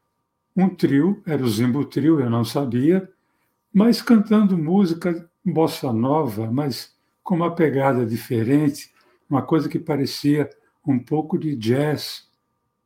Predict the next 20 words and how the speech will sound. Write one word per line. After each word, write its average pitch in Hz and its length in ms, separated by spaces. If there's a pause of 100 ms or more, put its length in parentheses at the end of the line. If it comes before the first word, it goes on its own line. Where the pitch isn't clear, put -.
(160)
Eu 143 80
não 165 80
sabia, 127 720
não, 110 260
não 107 380
conhecia 131 480
esse 120 200
termo, 143 480 (920)
hoje 131 360
que 110 120
eu 98 60
sei 117 460 (240)
o 123 100
que, - 280
o, 135 240
o 120 60
que - 120
ele 123 140
cantava, 131 640 (440)
mas 170 640